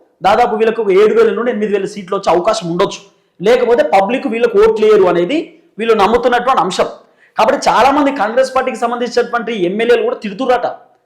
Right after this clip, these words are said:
చాలా మంది తిడుతుర్రట, "సార్, ఊర్లోకి పోతే భయం అవుతుంది, మీ, మీ కథ ఏది, మీ,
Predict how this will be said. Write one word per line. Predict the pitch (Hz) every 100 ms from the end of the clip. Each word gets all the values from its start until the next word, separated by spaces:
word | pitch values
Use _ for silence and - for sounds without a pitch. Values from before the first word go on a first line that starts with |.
| - 180
చాలా | 214
మంది | 285 247
తిడుతుర్రట, | 214 226 196
"సార్, | 185 208 214 - _ _ -
ఊర్లోకి | 175 233 240
పోతే | 220 220
భయం | 180 185 233
అవుతుంది, | 226 202 175 233 - - _ _ 180
మీ, | 202 202 196 185
మీ | 190 208
కథ | 175 185
ఏది, | 220
మీ, | 226 240